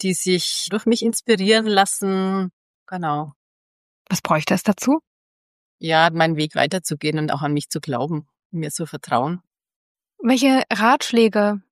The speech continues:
Speaker 2: würdest du anderen Menschen geben, die sich ebenfalls berufliche Veränderungen wünschen, die aber noch Angst vorm nächsten Schritt haben?
Speaker 1: Ja, ich, ich würde sagen, erstens mal, dass man wirklich seinem Herzen folgen darf und dass man einfach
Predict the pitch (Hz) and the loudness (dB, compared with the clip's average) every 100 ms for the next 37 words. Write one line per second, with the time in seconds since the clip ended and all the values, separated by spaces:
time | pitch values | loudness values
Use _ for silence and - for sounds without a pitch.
0 | _ 208 208 - 202 - 208 233 214 202 | _ -2 -2 -2 -4 0 2 4 4 4
1 | 208 202 175 190 196 180 180 180 180 - | 0 -2 0 0 0 0 0 0 -2 -8
2 | _ _ _ _ _ - 175 - 202 214 | _ _ _ _ _ -6 -4 0 2 4
3 | 196 185 - 175 180 196 190 185 - 175 | 2 0 0 -4 0 0 0 -2 -2 0
4 | 175 160 151 175 165 175 170 185 185 180 | 0 0 -2 0 0 0 0 2 2 2
5 | - 170 175 - - 170 156 - - - | 0 -2 -2 -2 0 2 0 -4 -8 -8
6 | - 160 - 92 202 220 _ _ _ _ | -8 -10 -8 -8 -6 -8 _ _ _ _
7 | _ _ _ 196 220 320 196 190 - 208 | _ _ _ 0 2 2 0 0 -2 -4
8 | - 214 214 220 - 190 196 208 208 - | -2 0 2 2 2 4 4 2 -2 -6
9 | _ _ _ - 170 - 202 - 190 180 | _ _ _ 0 0 0 -4 -4 2 4
10 | 180 170 - 180 170 170 160 - 175 - | 4 0 -4 -2 0 0 -4 -8 -10 -4
11 | 185 170 - 139 165 160 147 - 170 - | -4 -4 -2 0 0 -4 -6 -6 -8 -4
12 | 151 170 208 220 208 233 - 180 175 - | -2 0 -2 -2 -2 -4 -4 -6 -6 -4
13 | 170 - 160 - 190 185 | -4 0 -2 0 -2 -2